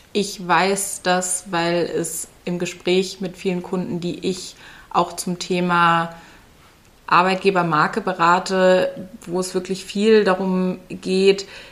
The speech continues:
die jungen Leute kommen hier mit absurden Vorstellungen rein und wir können deren Vorstellungen nicht treffen. Und ich das Beispiel eigentlich super finde mit, mit den Gehaltsvorstellungen. Also es ist immer, die kommen hier rein und haben absurde Gehaltsvorstellungen.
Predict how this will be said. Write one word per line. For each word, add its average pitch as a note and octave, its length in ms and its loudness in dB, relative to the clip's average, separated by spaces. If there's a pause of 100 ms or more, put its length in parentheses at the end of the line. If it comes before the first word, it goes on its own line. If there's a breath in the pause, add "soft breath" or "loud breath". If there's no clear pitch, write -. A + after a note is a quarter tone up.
(160)
die G3 100 -2
jungen F#3+ 280 2
Leute F#3 580 4
kommen F#3 340 -2
hier F#3 220 -2
mit F#3 260 0
absurden F3+ 440 0
Vorstellungen E3+ 720 0
rein E3+ 400 2
und F3 240 -4
wir F3 120 0
können F3+ 380 -2
deren E3+ 240 0
Vorstellungen F3 560 -4
nicht - 240 -6
treffen. G3+ 600 -2 (440 loud breath)
Und F#3+ 200 0
ich - 140 -6
das G3 200 -6
Beispiel F#3+ 580 0
eigentlich F#3 440 0
super G3 280 -2
finde F#3+ 320 2
mit, F#3 420 0
mit F#3 200 -2
den F#3 120 2
Gehaltsvorstellungen. D#3+ 1000 -2
Also E3+ 220 -6
es E3+ 80 -6
ist - 60 -8
immer, F#3 180 -2
die F3+ 80 -4
kommen F#3 180 -2
hier F3+ 140 -2
rein F#3+ 220 4
und F#3 120 0
haben F#3 120 -2
absurde F#3+ 340 2
Gehaltsvorstellungen. F3+ 960 -2